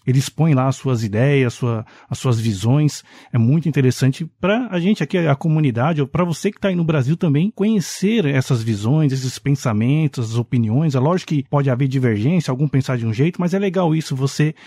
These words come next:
ver esses lados, entender o, a, as preposições, o que que a pessoa tá colocando, pra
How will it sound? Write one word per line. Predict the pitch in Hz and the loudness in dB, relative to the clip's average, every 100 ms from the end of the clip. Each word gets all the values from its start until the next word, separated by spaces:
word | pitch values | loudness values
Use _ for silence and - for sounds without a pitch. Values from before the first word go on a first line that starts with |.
| - - | -14 -6
ver | 110 165 165 | 0 2 2
esses | 156 131 | 0 0
lados, | 117 123 165 127 | 2 4 2 2
entender | 143 160 156 123 120 180 180 | 0 2 2 2 4 2 2
o, | 139 123 - - - | 0 -4 -12 -10 -2
a, | 120 117 113 107 104 98 101 139 | 0 2 2 0 -2 -4 -6 -10
as | - | -2
preposições, | 143 139 139 117 98 - 165 151 | 0 2 2 0 0 0 2 2
o | |
que | - | 0
que | 151 | -2
a | |
pessoa | 151 139 139 | -2 -2 -2
tá | 131 | 0
colocando, | 131 120 - 139 180 | 0 -2 0 2 2
pra | - 226 | 0 -2